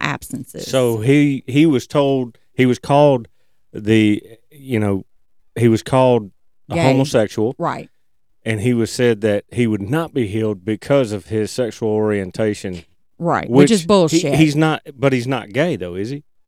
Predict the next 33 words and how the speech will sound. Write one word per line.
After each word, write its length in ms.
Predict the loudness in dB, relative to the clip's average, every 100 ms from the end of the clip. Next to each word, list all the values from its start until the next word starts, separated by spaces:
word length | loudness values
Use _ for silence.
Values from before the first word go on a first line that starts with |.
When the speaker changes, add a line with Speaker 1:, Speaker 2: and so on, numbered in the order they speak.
| _ -4
Speaker 1:
I 120 | -2
don't 160 | -2 -2
Speaker 2:
Or 80 | -2
is 80 |
he? 60 | -4
Speaker 1:
know. 120 | -4
Speaker 2:
Okay, 120 | -2 -2
well, 220 | -2 -4 -6
it 120 | 0
doesn't 200 | 0 2
matter. 360 | -2 -4 -10 _
Speaker 1:
Right. 320 | -2 -2 -4 _ _ _
Speaker 2:
That's 260 | -2 -2 0
not 360 | 0 2 0 -4 _ _ _ -10
Speaker 1:
Jesus 400 | 0 0 0 -2
loved 220 | 0 0
everybody. 320 | 0 0 2 4 6 4
Speaker 2:
Jesus 100 | 4
loved 200 | 4 6
everybody. 380 | 4 4 0 -4 -10
<laughs> 180 | _ -8
Speaker 1:
Jesus 420 | 0 2 2 -4
healed 300 | 0 2 2 4
whores. 680 | 4 4 2 0 -4 -10 -16 _ _ _ -18
Speaker 2:
Yeah, 240 | -2 2 4
he 120 | 4
Speaker 1:
And 80 | 6
Speaker 2:
did. 300 | 6 6 4
Speaker 1:
he 60 |
Speaker 2:
So 180 | 6 8
Speaker 1:
did. 360 | 8 4 0 -4
Speaker 2:
it's 160 | -6 -2
like, 400 | -2 -2 -6